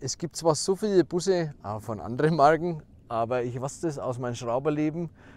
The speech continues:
auch wenn das nicht das schönste ist und das reparaturfreundlichste Fahrzeug, meiner Meinung nach ist ein V-W-Bus einfach ein V-W-Bus, deswegen hassen die auch so, die sind super, ich find's gut.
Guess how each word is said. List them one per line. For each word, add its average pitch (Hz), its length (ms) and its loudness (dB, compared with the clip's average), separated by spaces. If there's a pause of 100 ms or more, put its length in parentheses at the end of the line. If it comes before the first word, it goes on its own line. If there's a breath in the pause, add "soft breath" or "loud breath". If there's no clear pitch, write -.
(100)
auch 131 200 2
wenn 143 120 2
das 139 160 0
nicht 160 140 0
das 185 120 6
schönste 185 340 0
ist 175 180 4
und 151 140 -2
das 135 140 -2
reparaturfreundlichste 135 1160 0
Fahrzeug, 160 460 0 (680 soft breath)
meiner 160 300 8
Meinung 160 280 6 (100)
nach 147 80 0
ist - 500 -4 (1160)
ein 120 120 0
V-W-Bus 151 600 2
einfach 131 340 2
ein 123 60 4
V-W-Bus, 123 560 -2
deswegen 120 280 -6
hassen 123 200 -6
die 147 120 0
auch 131 160 4
so, 123 300 -2 (220)
die 110 80 -6
sind 107 200 -6
super, 127 380 -2 (200)
ich - 160 -14
find's - 280 -12
gut. 170 240 -6